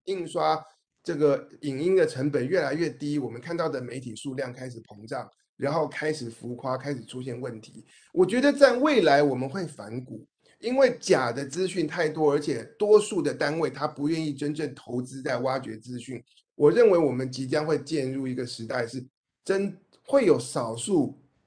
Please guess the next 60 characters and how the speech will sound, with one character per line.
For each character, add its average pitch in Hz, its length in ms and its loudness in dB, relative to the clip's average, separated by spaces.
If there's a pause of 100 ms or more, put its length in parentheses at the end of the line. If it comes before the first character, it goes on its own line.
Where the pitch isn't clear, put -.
(200)
巨 247 240 -2
大 160 240 -2
的 123 160 0
这 147 160 -6
些 143 200 0
媒 131 200 -2
体 117 160 -8
集 120 220 -10
团， 113 260 -10
他 135 140 -8
们 143 140 -2
是 143 100 -6
真 151 320 -4
正 143 180 -2
在 131 140 -2
做 127 180 -6
优 127 280 -4
质 113 200 -14
的 107 140 -12
报 104 240 -8
道， - 140 -16 (340)
在 127 160 2
探 123 260 -4
求 104 220 -10
真 107 240 -6
相。 - 260 -6 (280)
那 123 360 -4 (120)
我 117 120 -6
觉 127 140 -6
得， 131 280 -2 (220)
我 135 140 0
觉 123 100 -4
得 143 80 4
会 143 160 4
是 131 140 -4
这 131 100 0
样， 110 140 2
然 139 100 2
后 165 60 6
再 - 120 8
搭 156 220 2
配 160 240 6
很 113 240 -6
多 143 220 4
的 117 340 0 (280)
这 135 160 2
种 107 340 -4 (180)
大 147 200 6
中 139 220 4
小 117 240 4
型 110 280 -6
不 135 180 -10
同 107 220 -10
的 110 260 -2
意 123 140 -10
见 120 220 -4
领 101 200 -14
袖， 113 340 -4
然 104 140 -12
后 117 320 -4